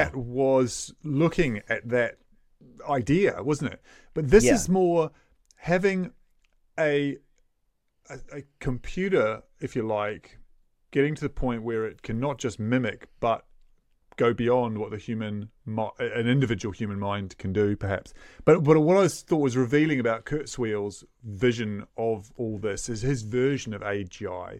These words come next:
Speaker 2: Mm-hmm.
Speaker 1: is basically us and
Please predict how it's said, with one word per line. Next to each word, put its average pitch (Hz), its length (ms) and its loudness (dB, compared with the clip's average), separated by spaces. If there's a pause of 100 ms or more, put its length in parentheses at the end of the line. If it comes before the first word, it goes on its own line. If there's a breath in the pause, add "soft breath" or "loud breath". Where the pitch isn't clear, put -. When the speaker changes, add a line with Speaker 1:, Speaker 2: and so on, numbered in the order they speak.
(300 soft breath)
Speaker 2:
Mm-hmm. 120 200 -2
Speaker 1:
is - 140 -2
basically 131 720 0
us 113 500 -6 (640)
and 123 640 2